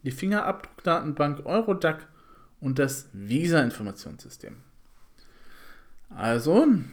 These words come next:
wenn ihr demnächst in einem Supermarkt in Österreich einkaufen geht, so ab Dezember, Januar nächsten Jahres, könnte es sein, dass euer Gesicht durch, äh, eventuell eine Gesichtserkennungssoftware halt durchgejagt wird, falls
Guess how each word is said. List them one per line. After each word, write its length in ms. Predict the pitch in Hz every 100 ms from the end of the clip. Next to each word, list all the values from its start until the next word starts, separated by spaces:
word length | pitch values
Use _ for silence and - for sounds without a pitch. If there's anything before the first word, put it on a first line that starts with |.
| - - - - -
wenn 340 | 107 123 175 185
ihr 260 | 147 170
demnächst 640 | 151 151 170 151 160 180 -
in 80 |
einem 280 | 175 160 175
Supermarkt 760 | 156 220 233 196 147 165 160 -
in 180 | 170
Österreich 540 | 175 202 202 220 190 -
einkaufen 440 | 214 202 185 160
geht, 240 | 143 113 -
so 120 | -
ab 240 | 277 -
Dezember, 720 | 262 233 - 220 240 226 190
Januar 680 | 160 147 202 190 175 170 165
nächsten 420 | 156 151 160 -
Jahres, 520 | 120 120 175 180 170 - - - - - - - -
könnte 380 | - 240 320 240
es 320 | - 143 -
sein, 340 | 110 131 208
dass 220 | 190 151 -
euer 280 | 135 190
Gesicht 680 | 170 135 131 254 - - - _ -
durch, 540 | 165 208 208 - -
äh, 340 | - 190 190 -
eventuell 520 | - 113 226 - -
eine 160 | 185 180
Gesichtserkennungssoftware 1400 | 170 220 254 143 139 143 120 110 - 131 - - 117
halt 240 | 113 107 139
durchgejagt 760 | 135 135 117 107 101 101 -
wird, 200 | 156 202
falls 800 | - - 165 226 330 320 - -